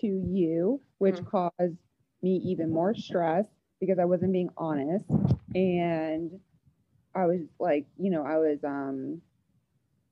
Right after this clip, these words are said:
Speaker 1: binging basically over, like, the weekend, like, overdoing it with calories. And then I would, like, underdo it during the week. And then it would just create this, like,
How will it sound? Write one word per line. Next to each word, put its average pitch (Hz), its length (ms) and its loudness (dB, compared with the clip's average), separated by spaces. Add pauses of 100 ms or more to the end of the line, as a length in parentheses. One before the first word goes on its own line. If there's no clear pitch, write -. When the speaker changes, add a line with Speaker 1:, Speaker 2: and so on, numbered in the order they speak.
Speaker 1:
binging 165 580 0
basically 139 560 -2
over, 135 540 2
like, 135 280 4
the 143 100 2
weekend, 143 500 0
like, 131 180 -6
overdoing 151 640 2
it 143 100 -2
with 143 200 -6
calories. 143 640 -6
And 143 160 -12
then 135 160 -12
I 135 140 -8
would, 131 220 -12
like, 123 200 -10 (600)
underdo 170 560 6
it 160 220 2 (180)
during 151 320 0
the 147 80 2
week. 185 520 0
And 214 140 2
then 196 140 2
it 180 60 2
would 170 180 0
just 170 160 -4 (240)
create 160 360 -4
this, 147 220 -4
like, 143 180 -4